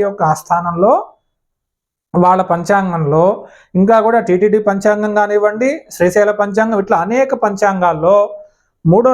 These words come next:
తారీఖే వసంత పంచమిని ఆచరించవలెను అని చెప్పేసి చెప్తూ ఉన్నారు కదా. So ఇప్పుడు మనం ఏది తీసుకోవాలి? ఇప్పుడు మనం కన్క్లూజన్కి వచ్చామనుకోండి, రెండో తారీఖు చేసుకోవాలా, మూడో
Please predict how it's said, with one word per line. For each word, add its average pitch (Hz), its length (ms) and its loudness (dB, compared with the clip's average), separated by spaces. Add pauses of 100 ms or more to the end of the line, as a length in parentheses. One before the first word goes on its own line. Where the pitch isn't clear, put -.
(100)
తారీఖే 214 400 2 (240)
వసంత 240 300 -2 (100)
పంచమిని 214 400 0 (100)
ఆచరించవలెను 196 920 -2
అని 175 100 -4
చెప్పేసి 175 300 -8
చెప్తూ 170 260 -6
ఉన్నారు 160 240 0
కదా. 196 160 2 (640)
So 269 100 4 (420)
ఇప్పుడు 226 220 0
మనం 214 200 0
ఏది 240 180 -2
తీసుకోవాలి? 208 540 0 (380)
ఇప్పుడు 240 220 2 (680)
మనం 196 120 0 (100)
కన్క్లూజన్కి 220 580 0
వచ్చామనుకోండి, 170 640 -2 (1700)
రెండో 196 300 0
తారీఖు 220 260 0
చేసుకోవాలా, 220 560 2
మూడో 233 160 0